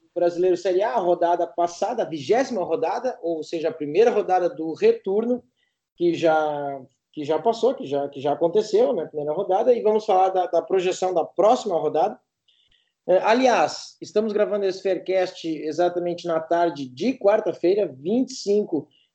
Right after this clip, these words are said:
de setembro, e é exatamente hoje que vocês também vão ouvir, vão receber este Faircast pra vocês poderem pegar as nossas recomendações de apostas, porque sim, vamos recomendar apostas de jogos, é, de hoje e de amanhã. Então,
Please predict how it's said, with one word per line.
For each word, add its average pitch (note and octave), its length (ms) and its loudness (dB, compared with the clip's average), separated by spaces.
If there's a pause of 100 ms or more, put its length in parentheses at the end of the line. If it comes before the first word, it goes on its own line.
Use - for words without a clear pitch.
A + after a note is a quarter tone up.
de G3+ 100 -2
setembro, G#3 680 2
e G3+ 160 2
é G3+ 220 4
exatamente A3 720 2
hoje G3 340 4
que F3+ 160 -8
vocês A3 600 4
também F#3 340 0
vão F#3 160 0
ouvir, F#3 440 -2
vão E3 120 0
receber E3+ 580 -2 (400)
este G#3+ 420 4
Faircast E3+ 640 -2
pra F#3 140 2
vocês G3 360 0
poderem G3+ 520 4
pegar G#3 400 4
as G#3+ 100 2
nossas G#3 240 -4
recomendações G#3+ 580 -4
de A#3+ 60 2
apostas, A#3 500 0
porque B3 220 -6
sim, A#3 340 0 (300)
vamos G#3 220 2
recomendar G#3 440 2
apostas F#3 540 2
de F3 140 0
jogos, E3 640 4 (260)
é, C#3+ 220 2
de C#3+ 260 0
hoje A3+ 460 6
e A#3+ 140 -2
de A3 120 4
amanhã. G#3+ 320 -2
Então, D#3+ 400 -4